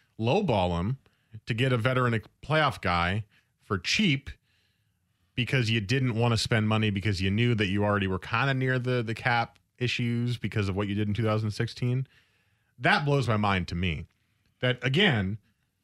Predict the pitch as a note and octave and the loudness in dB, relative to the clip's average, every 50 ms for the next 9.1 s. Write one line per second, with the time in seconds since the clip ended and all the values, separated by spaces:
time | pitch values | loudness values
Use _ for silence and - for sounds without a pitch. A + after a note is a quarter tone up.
0 | _ _ - - - A3 A#3+ B3 A#3+ F#3 E3 E3 D#3+ D3 D#3 D#3+ D#3+ D3+ B2+ B2+ | _ _ -10 -4 0 2 4 4 4 2 2 2 2 4 4 4 4 4 4 2
1 | A#2+ A2 - - - F3 F#3 F#3 F3+ D#3+ B2 G2+ F2 F#2+ E2+ D2 C#2 - - _ | 2 0 0 0 0 2 2 2 2 2 0 -2 0 0 -2 -2 -2 -8 -16 _
2 | _ _ _ _ - C3 B2+ G#2+ A2+ F#2+ F#2+ A#2 B2+ C3+ C3 C3 - - - A2+ | _ _ _ _ -2 0 0 0 0 -2 -2 0 0 0 0 -2 -4 -4 -2 0
3 | B2 A#2 G2+ A#2 A#2 A#2 A2+ A2 F2+ A2+ A2+ - F2 F2+ A2 A2 G#2+ F#2 E2+ F#2+ | 0 0 2 2 2 2 2 2 2 0 -2 -2 -2 -2 -2 -2 -2 -2 -4 -6
4 | E2 - - - C#3 B2+ G#2 F2 E2 D#2 D#2 E2 - _ _ _ _ _ _ _ | -8 -6 -4 -2 -2 0 0 0 -2 -2 -4 -8 -12 _ _ _ _ _ _ _
5 | _ _ _ _ _ _ _ _ _ _ _ _ _ - B2 B2+ B2 B2+ B2+ B2 | _ _ _ _ _ _ _ _ _ _ _ _ _ -4 -2 0 2 2 4 4
6 | B2 C3 C#3+ C#3 C#3 C3+ C3+ B2 A2+ C3 C3 B2+ A2+ G#2+ A#2+ B2+ A#2+ A2+ G#2+ G2+ | 4 4 4 4 4 2 2 2 2 2 2 2 2 2 0 0 2 0 0 0
7 | G#2 A2 A#2 G#2+ G2 - G2 - - G#2+ G#2 G2+ F#2 G#2 G2+ G2+ G2 G2 F#2+ G2+ | 0 0 0 0 -2 -4 -4 -2 0 2 2 2 2 0 0 0 0 0 2 2
8 | F#2 F#2+ F2+ F2+ F#2+ F#2+ F#2 F2+ E2+ F2 E2+ E2 - - F#2+ E2+ - - F2 D#2+ | 2 2 0 0 0 0 0 0 0 -2 -2 -4 -4 -4 -4 -4 -4 -6 -6 -6
9 | D#2 D#2 | -6 -6